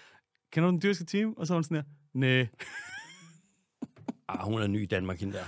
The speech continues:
Speaker 1: Ja, jeg tror også.
Speaker 2: Pinligt. Nå, man kan se, at, øhm,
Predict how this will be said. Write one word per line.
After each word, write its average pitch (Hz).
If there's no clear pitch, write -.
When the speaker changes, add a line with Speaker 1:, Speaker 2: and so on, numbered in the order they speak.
Speaker 1:
Ja, 151
jeg 143
tror 127
også. -
Speaker 2:
Pinligt. 95
Nå, 80
man 120
kan 123
se, 160
at, 139
øhm, 104